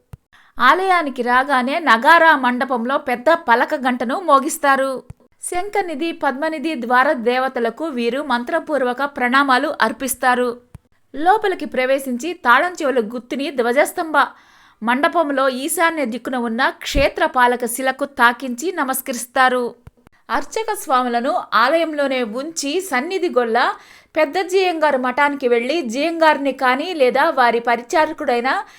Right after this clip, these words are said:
ఏకాంగిని కానీ ఆలయంలోనికి తీసుకుని వస్తారు.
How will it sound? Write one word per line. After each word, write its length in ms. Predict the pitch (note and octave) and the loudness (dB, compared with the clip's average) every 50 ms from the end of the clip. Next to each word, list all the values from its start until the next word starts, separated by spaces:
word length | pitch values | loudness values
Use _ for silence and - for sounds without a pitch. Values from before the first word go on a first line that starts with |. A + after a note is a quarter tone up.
| - - _ - | -20 -20 _ -6
ఏకాంగిని 720 | B3 C4 C#4+ F#4 F#4+ F#4+ G4 F#4+ F4+ F4 E4+ D#4+ C#4 C#4 | -2 0 0 0 2 4 6 6 6 4 0 -2 -2 -2
కానీ 380 | A3 A#3+ A#3 A#3 A#3+ E4 F#4 - - - | 2 2 2 2 2 0 -4 -6 -4 0
ఆలయంలోనికి 840 | - G#3+ A#3+ C#4+ F4 F4 E4+ D#4 D4 D4 C4+ B3+ A#3 A#3 A#3+ E4 F#4+ G4+ | 4 4 6 6 4 2 0 0 0 -2 -2 -2 -2 -4 -2 -2 -2 -2
తీసుకుని 460 | G4 - D4+ D4+ D#4 - - C#4 C#4 | -2 -4 -6 -6 -4 -4 -4 -2 -2
వస్తారు. 640 | C4+ C4+ C4+ C4+ - C#4 C4+ C4+ C4+ C4 B3 A3 | -2 -2 -2 -2 0 0 2 4 4 4 2 0